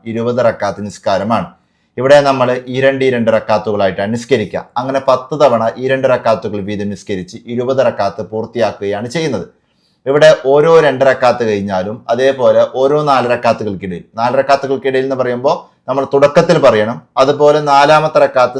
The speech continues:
സലാം വീട്ടിയാൽ പറയണം, അതുപോലെ എട്ടാമത്തെ റക്കാത്ത് കഴിഞ്ഞ് നമ്മൾ പറയണം, അതുപോലെ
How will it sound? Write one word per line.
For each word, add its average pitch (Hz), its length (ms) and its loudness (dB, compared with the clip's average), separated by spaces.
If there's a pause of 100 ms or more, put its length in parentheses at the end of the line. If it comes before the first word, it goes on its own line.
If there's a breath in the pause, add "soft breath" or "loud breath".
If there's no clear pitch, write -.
സലാം 135 280 6
വീട്ടിയാൽ 127 360 4
പറയണം, 98 280 -4 (380)
അതുപോലെ 143 340 4
എട്ടാമത്തെ 151 480 2
റക്കാത്ത് 135 360 2
കഴിഞ്ഞ് 139 240 0
നമ്മൾ 117 160 -2 (100)
പറയണം, 101 320 -4 (380)
അതുപോലെ 147 380 6